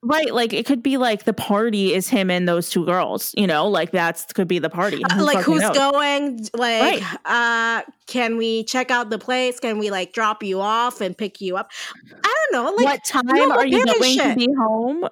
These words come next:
Speaker 1: What time are you gonna be
Speaker 2: Like,
Speaker 1: home? <laughs>
Speaker 2: like,
Speaker 1: Like
Speaker 2: normal things you could ask a fifteen-year-old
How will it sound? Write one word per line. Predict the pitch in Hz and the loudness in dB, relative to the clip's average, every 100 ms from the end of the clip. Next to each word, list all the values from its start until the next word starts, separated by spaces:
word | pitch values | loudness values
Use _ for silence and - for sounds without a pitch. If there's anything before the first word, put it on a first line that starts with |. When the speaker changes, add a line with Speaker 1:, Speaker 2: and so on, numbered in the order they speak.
| - | -2
Speaker 1:
What | 247 247 | -2 0
time | 214 208 254 415 | 0 2 0 0
are | 415 | 0
you | 370 | 0
gonna | 330 311 | 0 2
be | |
Speaker 2:
Like, | 349 392 | 2 2
Speaker 1:
home? | 370 453 160 | 0 -2 -6
<laughs> | - 277 | -4 0
Speaker 2:
like, | 302 311 - 320 - 339 - - | 0 -2 -2 -4 -4 -6 -6 -2
Speaker 1:
Like | 359 294 | 0 0
Speaker 2:
normal | 294 311 330 349 349 349 359 | 0 0 0 0 0 0 0
things | 320 311 320 302 | 0 0 -2 -6
you | 277 294 | -4 -4
could | 285 285 - | 0 0 2
ask | 226 240 - | 2 0 -2
a | 233 | -2
fifteen-year-old | 233 220 - 254 240 202 180 175 180 | -2 -4 -2 0 0 -2 -2 -2 -4